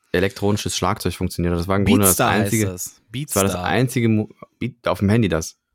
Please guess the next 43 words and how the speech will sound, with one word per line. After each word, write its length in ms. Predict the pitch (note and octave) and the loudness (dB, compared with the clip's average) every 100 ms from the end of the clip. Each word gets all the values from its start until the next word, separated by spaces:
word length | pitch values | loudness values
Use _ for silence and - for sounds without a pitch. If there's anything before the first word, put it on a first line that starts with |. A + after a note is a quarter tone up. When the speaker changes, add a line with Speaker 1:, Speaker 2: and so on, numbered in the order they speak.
| _ - | _ -12
Speaker 2:
Ja, 260 | A2 G#2+ - | -6 -6 -6
Beatstar 420 | - G#2 A#2 - F#2+ | -12 -10 -6 0 0
Speaker 1:
Ja, 180 | F2+ | 0
Speaker 2:
heißt 140 | F2+ F2 | -2 -6
Speaker 1:
okay. 80 | E2+ | -8
Speaker 2:
das. 200 | - - _ _ _ _ _ | -10 -20 _ _ _ _ _
Speaker 1:
Das 160 | - F#2 | -4 -2
war 220 | G#2+ G#2 | 0 0
im 160 | C2 F#2+ | 0 0
Grunde 200 | G#2 C#3+ | 2 4
genommen 140 | C#3+ | 4
das 120 | A2+ - | 0 0
erste 760 | F#2 B2 D3 - B2 A#2 A#2 _ _ | 0 2 0 0 2 2 0 _ _
richtige 320 | C3+ - A2+ | -2 0 0
Musikinstrument, 680 | F#2+ F#2 F2+ F2+ E2+ F2+ F2+ | 2 2 0 -2 -2 -2 0
weil 80 | F#2 | 2
das 120 | F2+ | 0
konntest 280 | - A2 A2+ | 0 -2 -2
du 100 | G#2 | -2
wirklich 220 | F#2+ A#2+ | -2 -2
dann 140 | G#2+ G2+ | -2 0
auch 280 | G#2 - - | -2 -4 -4
per 120 | G2 | 0
midi 320 | G2+ B2+ A2+ | 2 2 0
an 80 | G2+ | 0
den 100 | F#2 | 0
P 140 | G2 | -2
C 160 | F#2 B2 | 0 2
anschließen 400 | G#2 F#2 G2+ F#2+ | 0 0 -2 -2
und 40 | F#2+ | -2
das 140 | F#2+ | 0
als 200 | F#2+ - | -2 -4
elektronisches 500 | F2 F#2 G2+ F#2+ G2 | -6 -4 -4 -2 -4
Schlagzeug 360 | - A2 - E2 | -4 -4 -4 -4
verwenden. 360 | E2 D#2+ D#2+ | -4 -4 -4
Das 120 | D#2 - | -6 -4
funktionierte 440 | F#2 - G2 G2+ | -4 0 0 0
genauso 400 | F#2+ F2+ G2+ G2 | 0 0 0 -4
wie 100 | G2 | -4
ein 200 | F#2 G2 - _ _ _ _ | -4 -6 -12 _ _ _ _
professionelles 760 | - G2+ F#2 F#2 F#2 F2 D#2+ - | -6 -4 -2 0 0 0 -4 -8
quasi, 400 | - - - - | -6 -6 -8 -10
ne? 180 | - | -10